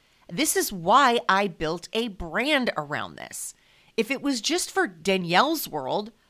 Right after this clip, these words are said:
I wouldn't be making a lot of money helping you do the same. So ask yourself, are you doing one of these common mistakes, okay?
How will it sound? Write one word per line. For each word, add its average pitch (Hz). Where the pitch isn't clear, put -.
I 196
wouldn't 330
be 302
making 269
a 190
lot 196
of 247
money 233
helping 226
you 254
do 220
the 247
same. 359
So -
ask 320
yourself, -
are 190
you 262
doing 285
one 226
of 226
these 190
common 202
mistakes, -
okay? 170